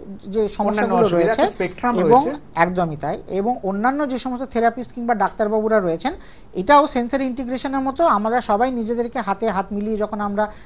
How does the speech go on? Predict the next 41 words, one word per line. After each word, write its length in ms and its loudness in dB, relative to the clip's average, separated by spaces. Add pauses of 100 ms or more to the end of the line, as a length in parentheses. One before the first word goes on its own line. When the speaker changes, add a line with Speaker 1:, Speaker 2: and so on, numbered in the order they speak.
(120)
Speaker 1:
বাচ্চাটির 380 0
জন্য 200 -4
কাজ 220 -4
করব, 220 -6
তখনই 340 -4
দেখব 240 -4
বাচ্চাটা 320 -4
সমস্যা 380 -6
থেকে 160 -8
বেরিয়ে 320 -6
আসতে 180 -16
পেরেছে। 380 -14
Speaker 2:
এবং 220 -4
সে 180 -8
সুস্থ 280 -10
স্বাভাবিক 360 -6
জীবনে 240 -6
Speaker 1:
একদম, 120 2
Speaker 2:
পুরোপুরি 260 -2
ফিরে 160 -4
যাবে। 200 0
Speaker 1:
একদম, 100 -4
Speaker 2:
এই 80 -2
Speaker 1:
একদম। 120 0
Speaker 2:
অসঙ্গতিগুলো 560 -4
তার 140 -2
কেটে 240 -4
যাবে। 180 -8
Speaker 1:
একদম, 320 -2
বাচ্চা 340 0
স্কুলে 320 -4
যাওয়া 220 6
শুরু 200 -4
করবে, 260 2
বাচ্চার 300 0
বাসে 300 0
যেতে 200 -2
কোনো 200 -4
অসুবিধা 380 -2
হবে 160 -2
না, 200 -2